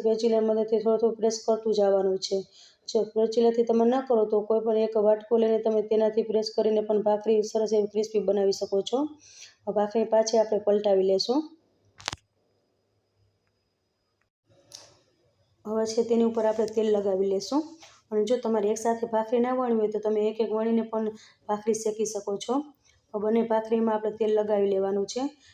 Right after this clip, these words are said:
તેલની જગ્યાએ તમે ઘી પણ લગાવી શકો છો અથવા માખણ પણ તમે લગાવી શકો છો. તમને જે પસંદ આવે તે તમે લગાવી શકો છો. હવે છે આપણે ભાખરી છે તે પલટાવી લેશું. અને એ બાજુ, આ પાછું આપણે આ બાજુ છે તેને તેલ લગાવી લેવાનું છે.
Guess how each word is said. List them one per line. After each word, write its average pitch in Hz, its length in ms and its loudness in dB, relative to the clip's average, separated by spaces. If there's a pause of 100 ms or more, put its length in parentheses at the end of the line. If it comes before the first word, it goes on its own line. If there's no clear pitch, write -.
(180)
તેલની 220 220 2
જગ્યાએ 226 340 2
તમે 226 220 0
ઘી 214 140 -2
પણ 233 180 -4
લગાવી 220 320 0
શકો 220 300 -6
છો 214 180 -4
અથવા 208 340 -4
માખણ 202 340 -4
પણ 220 180 -4
તમે 214 260 -4
લગાવી 208 320 0
શકો 208 320 -8
છો. 240 160 -4
તમને 214 260 -2
જે 214 140 -4
પસંદ 214 400 -4
આવે 214 160 2
તે 214 140 -4
તમે 208 220 -2
લગાવી 208 280 -4
શકો 190 320 -10
છો. 226 160 -6 (640)
હવે 208 140 0
છે 220 120 -4
આપણે 220 140 2
ભાખરી 214 380 -2
છે 220 160 -6
તે 220 120 -6
પલટાવી 208 500 -2
લેશું. 196 300 -4 (500)
અને 214 160 -4
એ 220 120 -2
બાજુ, 220 280 0 (120)
આ 202 100 -4
પાછું 214 400 0
આપણે 220 160 0
આ 214 80 2
બાજુ 220 240 0
છે 220 160 -6
તેને 214 240 -2
તેલ 214 200 -2
લગાવી 208 320 0
લેવાનું 190 380 -2
છે. 233 160 -6